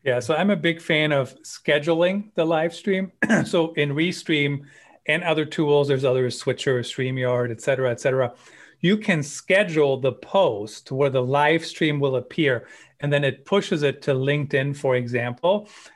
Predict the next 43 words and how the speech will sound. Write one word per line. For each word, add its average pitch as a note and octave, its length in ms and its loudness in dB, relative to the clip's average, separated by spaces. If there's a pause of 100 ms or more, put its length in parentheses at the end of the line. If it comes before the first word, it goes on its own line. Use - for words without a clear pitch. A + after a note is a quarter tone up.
(220)
And D3 340 2
now D3+ 180 2
people D#3 260 -2
can D3+ 180 -6
click - 280 -6
the D3+ 80 0
remind C3+ 480 -2
button, F3 440 -4 (340)
and C#3 160 0
then C#3+ 100 0
they C#3 120 0
can C#3 160 -8
get C3+ 140 0
a C3 40 -2
reminder, C3+ 800 -2
you C3 100 -8
know? B2+ 300 -6
So D#3 220 -2
you D#3+ 200 -2
can G3+ 220 -2
actually D3 400 0
promote C#3+ 580 2
it, B2 300 2 (480)
um, B2 560 0
quite D#3 260 2
a D3+ 40 4
ways C3+ 260 2
earlier. D3 580 4
I B2 100 0
think F3 180 -4
it's - 220 -8
within C3 340 -4
seven C#3+ 380 -2
days. A#2+ 500 -2
So, B2+ 200 -6 (380)
but E3+ 140 4
I D#3+ 80 6
definitely E3 340 2
would C#3+ 120 0
recommend C3 520 2
that C#3 200 2
you, B2+ 680 -4
um, A#2+ 460 -8